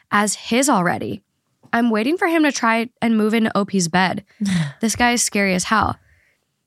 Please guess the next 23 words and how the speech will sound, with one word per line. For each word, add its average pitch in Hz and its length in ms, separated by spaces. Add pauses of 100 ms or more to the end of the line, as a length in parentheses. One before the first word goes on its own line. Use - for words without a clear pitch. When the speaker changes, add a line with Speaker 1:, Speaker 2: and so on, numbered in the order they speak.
(240)
Speaker 1:
And 214 160
then 202 180
someone 208 220
goes, 202 160
"I'm 196 120
literally 180 300
thinking 302 400
this. 285 320 (100)
Yuck." 226 420 (580)
Next 233 300
comment, 226 500 (240)
"Same. 262 580
Him 277 240
walking 285 380
into 240 140
the 247 60
bedroom 220 300
at - 140
random 254 360
times 285 400
to 233 140
borrow 185 360
stuff 277 440